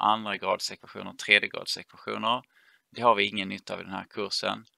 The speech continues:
Syssolv, den löser ekvationssystem och det gör vi inte heller i den här kursen. Men numsolv löser allt möjligt. Ja, inte just de här, men godtyckliga kombinationer av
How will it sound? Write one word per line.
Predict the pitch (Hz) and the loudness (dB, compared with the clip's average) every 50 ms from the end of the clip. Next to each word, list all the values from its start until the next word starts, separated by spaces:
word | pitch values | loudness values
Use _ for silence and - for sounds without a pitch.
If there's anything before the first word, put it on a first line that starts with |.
| _ _ _ _ _ _ _ _ - | _ _ _ _ _ _ _ _ -2
Syssolv, | - - - 135 131 - - - - - - - - 104 104 104 110 113 107 104 - | 2 2 4 4 6 6 6 4 6 8 8 8 8 8 4 4 2 0 -6 -10 -4
den | - 110 107 101 | -2 -2 -2 0
löser | 107 104 101 - - - 98 101 98 98 - | -2 -2 -2 -2 -2 0 2 2 2 2 0
ekvationssystem | - 101 - - 101 - - 104 101 104 104 - - - - - - - 92 - - - - 92 92 98 | -4 -4 -4 -6 -10 -10 -8 -6 -6 -6 -6 -6 -6 -4 2 6 6 8 8 6 4 4 0 0 0 -4
och | 95 92 | -4 -2
det | 98 98 95 | 0 0 0
gör | 95 92 92 | 0 -2 -4
vi | 90 95 | -6 -8
inte | 92 - 95 | -10 -8 -6
heller | 101 101 - - - | -4 -4 -4 -4 -8
i | - | -18
den | - 87 92 | -18 -16 -14
här | 92 92 92 - | -14 -14 -14 -14
kursen. | - - - - - 87 87 95 | -14 -8 -4 -4 -4 -4 -4 -6
Men | 107 110 120 | -6 -4 -4
numsolv | 135 139 120 101 95 - 107 101 95 | -2 -2 -4 -2 -2 -2 -2 -2 -2
löser | 98 101 98 - 101 98 | -4 -4 -2 -2 -2 0
allt | 98 95 - - | -2 -2 -4 -4
möjligt. | 92 92 95 98 - - - - - - _ _ _ _ _ _ _ _ _ _ _ _ _ _ | -4 -2 -2 -2 -4 -6 -12 -18 -20 -20 _ _ _ _ _ _ _ _ _ _ _ _ _ _
Ja, | - - - - - - | -14 -8 -6 -6 -4 -4
inte | 120 110 - - | -4 -4 -4 -2
just | 110 98 - - | -2 -2 -2 -4
de | - 98 92 | -8 -8 -8
här, | 104 98 90 82 - | -8 -6 -6 -6 -6
men | - 92 92 85 - - _ _ _ _ _ _ _ _ - - | -8 -8 -10 -10 -14 -20 _ _ _ _ _ _ _ _ -12 -8
godtyckliga | 101 104 - - - 101 - - - 92 90 90 92 - | -8 -8 -6 -8 -10 -10 -12 -12 -8 -6 -4 -4 -6 -6
kombinationer | - - 98 92 90 90 90 - - 101 90 82 80 | -10 -12 -10 -10 -10 -12 -12 -10 -8 -8 -6 -6 -6
av | - 50 - - | -8 -8 -10 -12